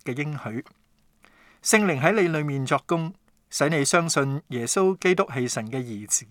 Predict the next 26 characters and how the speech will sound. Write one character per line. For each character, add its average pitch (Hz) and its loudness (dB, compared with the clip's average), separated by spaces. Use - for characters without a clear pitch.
並 170 2
且 131 0
藉 151 0
住 131 -6
佢 123 -4
得 - -4
到 131 0
永 113 -6
生， 127 2
更 208 6
加 240 6
使 160 4
你 135 -2
可 214 6
以 240 2
按 170 4
照 160 2
佢 143 0
嘅 139 0
心 185 0
意 131 -2
嚟 113 -8
到 117 -8
去 117 -6
生 139 -4
活。 117 -8